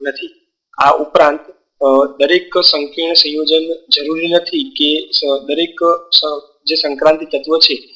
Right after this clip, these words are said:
અ, ડી વિભાગના તત્વો, સંક્રાંતિ તત્વો એટલે દરેક સંક્રાંતિ તત્વો ધાત-, અ, સંકીર્ણ સંયોજન બનાવે જ બનાવે.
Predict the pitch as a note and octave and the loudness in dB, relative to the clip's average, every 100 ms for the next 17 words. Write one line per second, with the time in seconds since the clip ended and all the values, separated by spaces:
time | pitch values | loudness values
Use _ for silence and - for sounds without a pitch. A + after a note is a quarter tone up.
0 | _ _ _ _ B2+ C#3 D#3 C#3+ C#3+ C#3+ | _ _ _ _ -6 -4 -4 -2 0 0
1 | C#3 B2+ C3+ B2+ B2+ B2 B2+ B2+ - A#2+ | -2 -2 -4 -4 -2 -2 -2 -6 -6 -6
2 | D3 F3+ - _ _ C#3 D#3+ E3+ D#3+ D3+ | -6 -8 -12 _ _ -2 -2 -2 -4 0
3 | D#3+ D#3 D#3+ D#3 D3 D#3+ D#3 B2 A#2+ - | 0 0 -2 -6 -4 -4 -2 -4 -6 -4
4 | C#3 C3+ C3+ C#3+ C3+ D#3 D#3 D3+ C#3+ D3 | 0 0 0 -2 -4 -4 -2 -4 -4 -4
5 | D3+ C#3 C3+ C3+ D#3 D#3 C3 B2 G#2+ _ | -2 0 2 4 2 0 -6 -6 -8 _